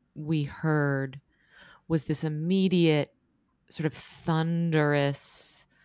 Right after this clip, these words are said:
uh, th-, you know, th-, Israel had bombed a hospital and five hundred were dead.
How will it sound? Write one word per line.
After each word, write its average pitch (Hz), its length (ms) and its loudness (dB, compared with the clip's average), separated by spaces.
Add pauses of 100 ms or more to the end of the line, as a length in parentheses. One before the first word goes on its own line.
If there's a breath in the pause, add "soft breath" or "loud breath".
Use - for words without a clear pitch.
(840 soft breath)
uh, 143 400 0
th-, - 320 -18
you 180 140 6
know, 147 80 4
th-, - 240 -6 (340)
Israel 160 360 4
had 143 220 -6 (920)
bombed 185 560 4 (680)
a 175 40 -2
hospital 139 960 0
and 135 140 -4
five 151 300 4
hundred 143 360 -4
were 135 120 -4
dead. 127 500 -6